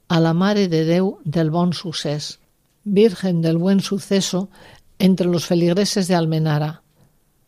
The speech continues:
Lo que sí es cierto y reconocido, que la primera imagen y más antigua de esta advocación mariana es la que en mil trescientos ochenta y cuatro se encontró o apareció en los montes cercanos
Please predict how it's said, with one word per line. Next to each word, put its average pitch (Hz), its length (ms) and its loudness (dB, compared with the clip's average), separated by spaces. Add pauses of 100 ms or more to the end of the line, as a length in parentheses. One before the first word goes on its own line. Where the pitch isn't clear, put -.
(140)
Lo 185 220 2
que 180 100 0
sí 220 240 0
es 220 120 2
cierto 175 400 -2
y 160 60 2
reconocido, 160 840 -2 (720)
que 185 100 2
la 170 160 2
primera 185 340 2
imagen 170 600 0 (100)
y 180 140 0
más 196 260 0
antigua 165 480 2
de 170 220 2
esta 165 240 -4
advocación 156 640 -2
mariana 170 640 0 (560)
es 220 320 0 (140)
la 180 320 2
que 170 260 2
en 170 160 4
mil 233 240 2
trescientos 175 720 -2
ochenta 185 400 -2
y 147 60 -2
cuatro 170 520 -2 (540)
se 185 220 2
encontró 175 760 2 (180)
o 170 180 0
apareció 170 800 0 (180)
en 180 200 6
los 170 180 4
montes 214 360 2
cercanos 190 720 0